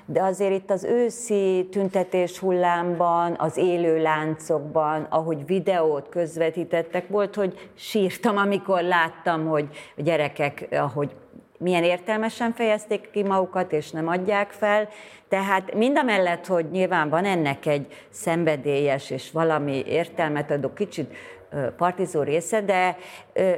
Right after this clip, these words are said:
alapvetően egy erőt ad, nekem erőt adott. Azt, hogy azt éreztem, hogy valamit itt, és kiállnak mellettem. Tehát, hogy én, én ezt nagyon pozitív dolognak tartom,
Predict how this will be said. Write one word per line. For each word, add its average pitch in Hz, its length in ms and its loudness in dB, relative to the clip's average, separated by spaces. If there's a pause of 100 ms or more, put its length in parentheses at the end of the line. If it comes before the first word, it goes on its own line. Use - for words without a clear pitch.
(260)
alapvetően 202 1400 0 (220)
egy 196 200 -2
erőt 165 480 0
ad, 147 180 0
nekem 202 400 0
erőt 165 380 0
adott. 127 460 -6 (120)
Azt, 240 300 0
hogy 175 180 -2
azt - 420 0
éreztem, 233 760 0
hogy 226 220 0 (460)
valamit 254 640 0 (280)
itt, 262 240 -2 (120)
és - 180 0
kiállnak 165 640 -2
mellettem. 131 800 -2
Tehát, 196 240 0
hogy 240 160 0
én, 247 180 0 (100)
én 240 160 2
ezt 247 220 -2 (200)
nagyon 190 380 2
pozitív 170 500 -2
dolognak 160 540 0
tartom, 180 720 0